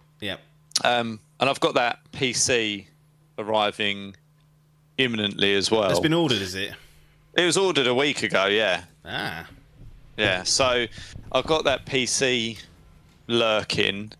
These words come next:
Speaker 1: That's the candidate
Speaker 2: Um,
Speaker 1: for Starfield.
Speaker 2: Right, so this is what I was getting to. So there's gonna be a new avenue that potentially opens up where something like that,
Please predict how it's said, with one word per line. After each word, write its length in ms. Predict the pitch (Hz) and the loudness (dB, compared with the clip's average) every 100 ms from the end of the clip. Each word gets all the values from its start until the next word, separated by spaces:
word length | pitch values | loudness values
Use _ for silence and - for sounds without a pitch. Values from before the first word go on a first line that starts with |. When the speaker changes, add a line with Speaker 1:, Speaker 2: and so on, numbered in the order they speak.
| - | -4
Speaker 1:
That's 220 | 160 - | -4 -2
the 80 | - | 0
candidate 420 | 117 117 120 120 | 2 4 4 2
Speaker 2:
Um, 40 | 117 | -2
Speaker 1:
for 60 | |
Starfield. 760 | 147 190 190 170 - 95 87 - - _ _ _ 117 | -2 0 0 0 -2 -6 -6 -14 -20 _ _ _ 0
Speaker 2:
Right, 440 | 123 110 98 - | 2 2 0 0
so 400 | - 131 123 120 | 0 2 2 0
this 220 | 135 127 | -4 -6
is 120 | 127 | -4
what 120 | 120 113 | -2 -2
I 40 | |
was 120 | 107 | -2
getting 300 | - 117 107 | -2 -2 -4
to. 340 | 95 - 50 - | -10 -8 -6 -2
So 340 | - 127 120 - - | 0 2 0 0 0
there's 360 | 135 127 - | 2 0 -4
gonna 260 | - 147 135 - | -2 -2 -4 0
be 460 | 135 127 120 113 - _ _ - | 0 2 0 -4 -10 _ _ -6
a 120 | 123 | -4
new 480 | 131 135 131 123 113 - _ - | 0 0 2 2 -2 -8 _ -2
avenue 460 | 139 127 120 110 110 | 0 0 0 0 0
that 120 | 117 | -4
potentially 480 | - 127 110 - 110 | -2 0 0 2 2
opens 380 | 104 - 110 127 | 2 -2 -2 2
up 280 | 117 104 - | 2 0 0
where 260 | 104 104 | 2 2
something 440 | 101 120 104 110 - | 0 -2 -4 -8 0
like 200 | 110 104 | 0 2
that, 300 | 110 104 | 2 0